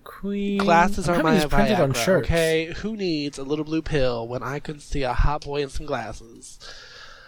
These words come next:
Speaker 2: Fuck Superman, darling. Well, I don't. I want Clark Kent.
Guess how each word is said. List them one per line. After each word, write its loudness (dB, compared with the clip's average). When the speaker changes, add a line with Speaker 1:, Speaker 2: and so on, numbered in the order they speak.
Speaker 2:
Fuck 2
Superman, -2
darling. 2
Well, 2
I 2
don't. -2
I 4
want -2
Clark -2
Kent. -2